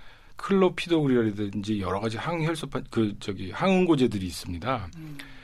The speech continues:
Speaker 1: 심장 때문에 드신다든지 요런 것들이 있기 때문에 제가 부탁드리고, 이 자리를 빌어서 비-, 부탁드리고 싶은 거는 절대로 본인이 판단해서 끊지 마시고요.
Speaker 2: 음.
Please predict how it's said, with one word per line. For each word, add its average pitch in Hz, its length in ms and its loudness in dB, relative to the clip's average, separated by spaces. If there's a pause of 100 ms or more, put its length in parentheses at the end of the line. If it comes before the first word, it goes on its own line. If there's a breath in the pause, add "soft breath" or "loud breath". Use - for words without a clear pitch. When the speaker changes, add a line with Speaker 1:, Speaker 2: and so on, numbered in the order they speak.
(120)
Speaker 1:
심장 160 360 2
때문에 117 300 4
드신다든지 95 600 -4
요런 123 260 6
것들이 139 400 4
있기 113 200 -2
때문에 110 580 0 (320 loud breath)
제가 127 240 4
부탁드리고, 120 520 2
이 135 100 0
자리를 123 360 4
빌어서 107 300 -2
비-, - 120 -12 (120)
부탁드리고 113 540 0
싶은 101 260 -6
거는 98 360 -4 (380 loud breath)
절대로 120 440 4
본인이 135 440 6
판단해서 120 540 2
끊지 139 300 -4
마시고요. 101 640 -2 (100)
Speaker 2:
음. - 100 -14